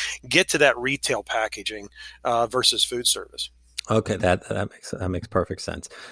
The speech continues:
Speaker 2: So how have contract packagers, um, I guess, were they prepared, or how have they prepared for this, this sudden shift or increase like this?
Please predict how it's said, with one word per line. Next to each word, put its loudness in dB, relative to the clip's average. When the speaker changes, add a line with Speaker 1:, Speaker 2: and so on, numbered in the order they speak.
Speaker 2:
So 8
how 10
have 4
contract 6
packagers, 4
um, 6
I 4
guess, 4
were 12
they 10
prepared, 10
or 10
how 8
have 6
they 8
prepared 4
for 0
this, 0
this 0
sudden 4
shift 4
or 8
increase 4
like 0
this? -10